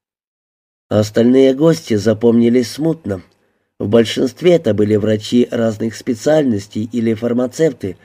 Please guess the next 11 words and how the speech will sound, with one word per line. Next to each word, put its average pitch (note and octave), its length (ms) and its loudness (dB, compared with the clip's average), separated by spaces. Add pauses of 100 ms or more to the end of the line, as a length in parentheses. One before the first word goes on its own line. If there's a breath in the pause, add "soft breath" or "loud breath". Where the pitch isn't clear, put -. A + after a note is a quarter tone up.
(160 soft breath)
подобно G#2 460 0
хозяйке. A#2+ 640 -4 (1300)
Джудит B2+ 600 0
и C#3+ 60 0
я, D3 320 4 (120)
вежливо A#2 640 2
перемолвившись A#2+ 840 0
с - 60 -14
соседями C3 640 -2
по G#2 160 -6
сторонам, C3+ 640 -4